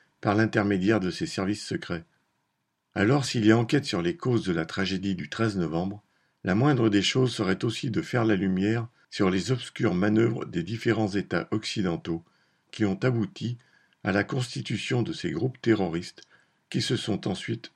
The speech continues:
retournés contre eux. Mais pour savoir quel rôle ont joué les manigances des services secrets et les interventions de l'armée française au Proche-Orient,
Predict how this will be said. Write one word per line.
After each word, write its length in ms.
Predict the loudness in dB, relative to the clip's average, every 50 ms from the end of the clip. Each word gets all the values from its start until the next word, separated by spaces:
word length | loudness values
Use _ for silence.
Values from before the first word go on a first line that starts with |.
| _ _
retournés 540 | 0 0 0 2 2 0 2 2 2 0
contre 360 | 0 -2 -4 -4 -4 -4 -6 -6
eux. 80 | -6 -6 _ _ _ _ _ _ _ _ _ _ _ _ _ -4
Mais 100 | -2 -2
pour 200 | 0 0 -2 0
savoir 400 | 2 2 4 4 4 2 0 0
quel 200 | 4 4 6 6
rôle 280 | 6 6 6 6 6 6
ont 120 | 4 2
joué 360 | 0 0 0 2 2 2 2
les 120 | 2 2 2
manigances 720 | 2 2 2 2 2 2 4 2 2 2 0 -4 -8 -8
des 120 | -6 -6
services 420 | -4 -2 -2 -2 -2 -2 -4 -6 -6
secrets 480 | -4 -4 -4 -4 -2 0 0 -2 -2 -6 _ _ _ _ _ _ _ -2
et 100 | 0 2
les 220 | 2 2 2 4 2
interventions 640 | 2 4 2 2 2 2 2 0 0 0 0 0 0
de 100 | 0 0
l'armée 300 | 0 0 0 0 -2 -2
française 460 | -2 -4 -8 -6 -6 -4 -6 -4 -4
au 80 | -4 -6
Proche-Orient, 680 | -4 -4 -6 -4 -4 -4 -4 -2 -2 -2 -2 -4 -6